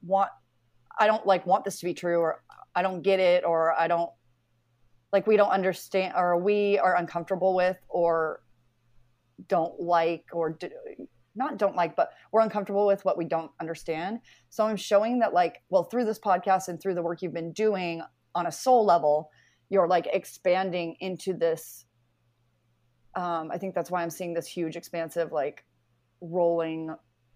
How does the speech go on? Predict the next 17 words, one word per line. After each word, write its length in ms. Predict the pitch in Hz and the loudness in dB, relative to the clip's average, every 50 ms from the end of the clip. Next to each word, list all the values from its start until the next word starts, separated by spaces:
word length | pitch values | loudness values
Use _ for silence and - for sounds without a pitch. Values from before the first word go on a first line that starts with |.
| - _ _ _ | -20 _ _ _
hills. 560 | _ - - 202 180 165 156 151 151 165 - - | _ -4 0 2 2 2 2 -2 -4 -6 -10 -16
It's 160 | - - - | -16 -16 -14
'cause 200 | - - 185 170 | -8 -6 -6 -4
it's, 160 | 175 165 - | -6 -6 -2
like, 280 | - 160 151 147 - _ _ _ _ _ _ _ _ - | 0 0 0 0 -4 _ _ _ _ _ _ _ _ -2
doing 260 | - 220 208 208 196 190 | 2 2 2 2 2 -2
this 220 | 185 180 - - | -4 -4 -4 0
work, 280 | 180 185 175 170 170 - - | 2 2 2 2 0 -2 -2
this 180 | 214 214 214 | -2 -2 0
is, 140 | 226 208 190 | 0 0 2
like, 180 | 208 196 185 - | 2 2 2 2
the 60 | 196 | -2
next 260 | 180 170 170 - - | -2 -2 -4 -6 -8
step 220 | - - 165 - - | -4 -4 -4 -4 -4
for 80 | 170 | -4
your 80 | 170 170 | -6 -4
soul. 400 | 156 - 175 160 113 95 - - | -4 -4 -6 -4 -4 -6 -8 -10